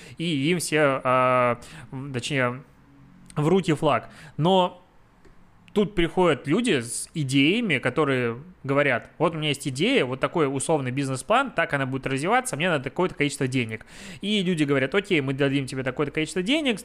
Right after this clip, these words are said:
под такую-то часть проекта» и прочее, прочее. И тут приходит Катя Адушкина и говорит: «Ну, мы вот с ним записывали видосы и можем создать новую,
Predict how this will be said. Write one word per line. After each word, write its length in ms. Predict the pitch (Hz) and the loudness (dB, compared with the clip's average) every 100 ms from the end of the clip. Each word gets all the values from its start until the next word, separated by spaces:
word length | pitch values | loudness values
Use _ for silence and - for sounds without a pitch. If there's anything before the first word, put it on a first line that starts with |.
| - | -4
под 160 | 175 | -4
такую-то 360 | - - 147 135 | -2 -2 -2 -2
часть 260 | 123 139 - | -2 -4 0
проекта» 440 | 151 185 240 135 | 0 2 0 -4
и 40 | |
прочее, 320 | 123 139 139 175 | -2 -4 -4 -2
прочее. 360 | 247 302 170 - - - | -2 0 -4 -6 -12 -6
И 60 | |
тут 160 | 180 180 | -4 -2
приходит 340 | 160 180 156 | -2 0 0
Катя 280 | 170 156 226 | 0 0 0
Адушкина 320 | 233 202 165 | -2 -4 -4
и 40 | 147 | 0
говорит: 260 | 151 139 - - | 0 -2 -8 -12
«Ну, 260 | - 285 285 | 0 2 4
мы 240 | 180 233 | 2 2
вот 240 | 233 180 - | 4 2 0
с 120 | - | -4
ним 140 | 196 | -2
записывали 500 | 156 165 196 175 151 | 0 0 -2 0 0
видосы 500 | 143 170 294 320 180 | 0 2 4 4 2
и 480 | 156 196 214 185 147 | 0 0 0 2 2
можем 380 | 139 196 202 151 | 2 2 2 0
создать 420 | 151 135 185 165 | -2 2 2 2
новую, 500 | 151 185 165 156 135 | 2 2 4 4 2